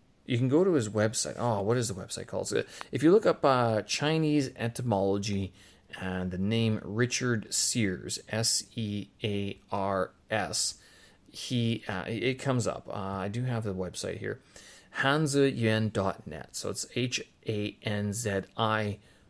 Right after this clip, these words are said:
Y U A N dot net. I'll put this in the show notes for, uh, this, uh, this episode. Uh, and, uh, he has quite a, quite a bit of material on this, uh, website, and I was looking at him, looking at what he's offered,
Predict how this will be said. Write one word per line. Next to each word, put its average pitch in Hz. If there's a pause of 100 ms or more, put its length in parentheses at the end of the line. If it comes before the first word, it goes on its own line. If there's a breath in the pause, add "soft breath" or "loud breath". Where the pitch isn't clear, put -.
(180 soft breath)
Y 110
U 107
A 101
N 98
dot 98
net. 101 (360 loud breath)
I'll -
put 151
this 139
in 120
the 101
show 104
notes 95
for, 92
uh, 90
this, 95
uh, 90
this 95
episode. 101 (460 loud breath)
Uh, 87
and, 101
uh, 101
he 123
has 156 (220)
quite 135
a, 110 (240)
quite 104
a -
bit 90
of 87
material 98
on 92
this, 95
uh, 92
website, 95
and -
I -
was 92
looking 151
at 113
him, 104 (960)
looking 110
at 104
what 101
he's 101
offered, 110